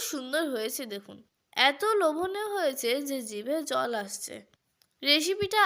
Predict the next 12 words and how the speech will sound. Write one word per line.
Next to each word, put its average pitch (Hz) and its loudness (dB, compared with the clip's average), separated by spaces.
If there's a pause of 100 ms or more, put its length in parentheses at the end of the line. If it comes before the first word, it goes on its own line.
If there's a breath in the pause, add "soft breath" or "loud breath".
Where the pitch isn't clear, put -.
(160)
আপনাদের 330 -2
কেমন 254 -2 (100)
লাগলো 190 -8 (840 soft breath)
অবশ্যই 359 4
কমেন্টে 262 4
জানাবেন। 214 0 (1300)
ভিডিওটা 359 4 (120)
ভালো 240 2 (100)
লাগলে 202 -4 (140)
লাইক, 196 -2
শেয়ার 208 0 (120)
করবেন। 269 0